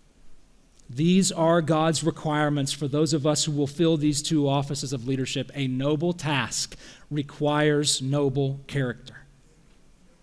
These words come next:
If we neglect God's standards for who can be in leadership, we will create the next Me Too movement. If we neglect God's standards for who can be in leadership,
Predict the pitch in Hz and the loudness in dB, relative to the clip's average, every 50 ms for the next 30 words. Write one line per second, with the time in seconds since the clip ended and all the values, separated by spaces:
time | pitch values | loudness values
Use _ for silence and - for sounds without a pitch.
0 | - _ _ - - - - - 147 135 - 147 135 135 160 180 190 208 208 214 | -20 _ _ -20 -20 -14 -6 -4 -4 -4 -2 -2 0 2 4 6 6 8 8 6
1 | 175 156 185 180 170 156 - - - 147 117 151 156 160 175 196 175 - - - | 6 6 6 6 6 4 2 -2 -4 -4 -2 0 2 4 4 4 4 2 0 2
2 | 214 185 185 185 165 165 156 135 - - - 143 123 92 151 185 196 196 202 190 | 4 4 4 4 4 2 2 0 -2 -2 -4 -4 -2 2 2 2 4 4 4 2
3 | 180 147 175 170 175 180 175 165 165 165 160 160 143 - - 156 139 139 - 120 | 4 4 2 2 4 2 4 6 6 6 6 4 2 0 0 -2 -2 -4 -4 -2
4 | 131 160 175 180 180 156 156 170 165 165 160 170 - - 175 156 147 147 151 151 | 2 4 4 4 4 4 6 6 6 4 2 0 0 2 4 4 6 4 4 2
5 | 143 147 143 143 139 143 143 143 139 - - 147 139 143 139 139 135 139 - 139 | 0 -2 -2 0 2 2 2 0 0 -4 -6 -4 0 0 2 0 0 -2 -4 -2
6 | 135 127 120 117 117 113 110 - - 95 - - - - - - _ _ _ _ | -2 -2 -2 -4 -6 -6 -8 -10 -14 -18 -20 -20 -20 -20 -20 -20 _ _ _ _
7 | - - - - - - - - - - - - - - - - - - 160 143 | -20 -20 -20 -20 -20 -20 -20 -20 -20 -20 -20 -20 -20 -20 -20 -20 -10 -6 -4 -4
8 | - 143 151 170 185 208 214 220 220 165 180 185 196 190 165 185 - 180 139 - | -2 0 4 6 6 8 8 8 6 6 6 6 6 6 4 2 -2 -6 -4 0
9 | 170 165 170 185 202 175 - - - 214 196 196 190 170 170 156 143 - - - | 2 4 4 4 4 2 2 0 2 2 4 4 4 4 4 2 2 0 -2 -2
10 | 151 127 98 165 190 202 190 208 202 185 165 190 190 196 202 190 180 185 185 175 | -2 0 4 4 4 4 4 4 2 4 4 6 4 6 6 6 8 8 8 8
11 | 175 160 - - 156 147 139 - | 6 2 2 0 -2 -2 -2 -4